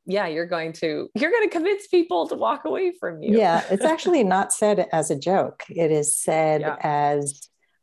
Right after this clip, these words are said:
Speaker 2: "Well, you're a really together woman, so you probably won't date me because."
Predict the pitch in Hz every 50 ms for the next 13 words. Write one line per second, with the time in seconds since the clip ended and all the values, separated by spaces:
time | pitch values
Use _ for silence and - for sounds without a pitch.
0 | - 185 190 190 185 180 202 202 220 226 220 220 226 208 190 190 185 185 185 185
1 | 202 170 185 170 165 175 170 160 185 202 196 185 170 160 160 156 156 - 170 165
2 | 175 170 185 175 170 180 175 165 165 165 160 - 175 180 180 165 160 151 147 156
3 | 147 - - 170 - - - - - - -